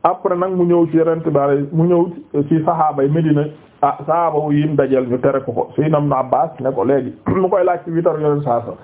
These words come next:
Mu ne ko, est-ce que du ma la xamal ci gën a xam witaru Yonent saa salaam ci àddina?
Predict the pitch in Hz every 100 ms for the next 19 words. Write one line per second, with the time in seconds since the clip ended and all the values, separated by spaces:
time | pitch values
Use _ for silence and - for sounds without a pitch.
0 | - - - 156 220 214 269 - 311 262
1 | 262 247 254 196 185 - 170 247 - 185
2 | 165 170 156 151 151 147 143 139 131 131
3 | - 156 135 127 120